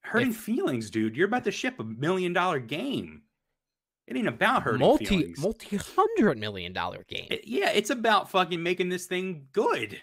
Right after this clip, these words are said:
Speaker 2: Yeah. Uh, when you're in a creative space, you have to be,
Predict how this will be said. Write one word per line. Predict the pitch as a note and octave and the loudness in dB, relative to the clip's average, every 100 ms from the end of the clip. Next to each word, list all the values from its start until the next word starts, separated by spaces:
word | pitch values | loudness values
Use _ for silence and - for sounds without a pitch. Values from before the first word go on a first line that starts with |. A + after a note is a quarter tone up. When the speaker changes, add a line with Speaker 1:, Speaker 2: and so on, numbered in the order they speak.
| _ | _
Speaker 2:
Yeah. | A#2 B2 F#2+ F3 _ - - - A#2+ _ | -2 0 0 -4 _ -20 -20 -20 -20 _
Uh, | - E3+ - _ _ _ | -4 -4 -6 _ _ _
when | D#3+ G#3+ | -2 0
you're | F4 | 0
in | E4 | -2
a | |
creative | - G#3 G#3 E3 | 0 2 2 0
space, | - A2+ - | -4 -4 -4
you | B2 | -4
have | A2 G#3 A3 | -2 -4 -4
to | D3+ | -6
be, | A#2+ A2 G#2 | -4 -6 -8